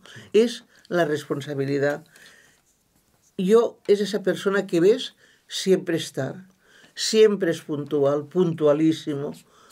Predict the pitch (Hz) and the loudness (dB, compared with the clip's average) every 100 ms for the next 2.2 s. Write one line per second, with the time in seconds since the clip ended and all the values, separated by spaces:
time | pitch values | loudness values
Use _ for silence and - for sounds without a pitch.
0 | _ - 165 175 175 165 139 147 143 165 | _ -6 -2 0 0 -2 -4 -4 -2 -2
1 | 170 160 156 143 139 139 151 156 160 180 | -2 -2 -2 0 0 -2 -2 -2 -2 0
2 | 220 | 0